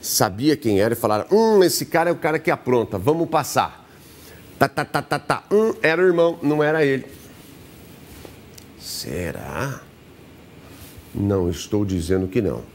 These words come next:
O que nós temos até agora é a versão da polícia. O policial tem fé pública. Vamos esperar agora se essa denúncia vai gerar efeito no, no, no inquérito, a ponto do policial civil, delegado,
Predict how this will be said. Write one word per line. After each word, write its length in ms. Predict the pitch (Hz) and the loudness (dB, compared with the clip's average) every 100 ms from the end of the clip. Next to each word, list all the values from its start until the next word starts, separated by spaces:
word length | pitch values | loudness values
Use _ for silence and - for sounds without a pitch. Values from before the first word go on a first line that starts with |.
| - - - | -20 -20 -8
O 80 | - | -2
que 140 | 135 | 2
nós 240 | 113 90 - | 2 2 2
temos 280 | 107 87 | 2 2
até 220 | 78 78 73 | -2 0 0
agora 300 | 76 107 113 | 2 2 2
é 20 | |
a 20 | |
versão 440 | 92 73 - 110 | 0 0 2 2
da 100 | 101 | 2
polícia. 640 | - 78 107 120 - 64 - - - - - | 0 0 2 2 0 -4 -6 -18 -20 -14 0
O 20 | |
policial 400 | 92 82 - 82 | 0 2 2 2
tem 140 | 71 | 0
fé 160 | - 76 | 0 0
pública. 580 | - 143 82 - - - - - - - - - 110 | 4 4 2 -2 -6 -8 -20 -20 -20 -20 -20 -8 4
Vamos 420 | 131 139 123 101 | 4 6 2 0
esperar 560 | 92 - 101 87 73 | -2 2 2 4 0
agora 640 | 62 - 78 90 113 131 - - - - | -2 0 2 4 2 -2 -10 -20 -20 -6
se 220 | - 120 | 2 4
essa 200 | 123 123 | 4 0
denúncia 540 | 104 107 110 107 - 101 | 2 4 4 2 2 2
vai 320 | 101 110 107 | 4 2 0
gerar 640 | 92 104 104 95 101 95 | 0 2 4 4 2 0
efeito 520 | 92 - 104 98 101 | -4 0 2 2 2
no, 220 | 101 98 | 2 4
no, 260 | - 101 98 | 4 4 4
no 140 | 98 | 4
inquérito, 500 | 95 90 95 98 - | 2 4 4 4 0
a 60 | 123 | -2
ponto 380 | - 127 120 120 | 2 2 2 0
do 100 | 117 | 0
policial 680 | 120 113 101 - 117 117 - | 0 0 2 2 4 0 -4
civil, 480 | - - 92 104 127 | -4 0 2 4 2
delegado, 800 | 120 87 85 80 82 82 92 | 2 0 2 2 2 0 -2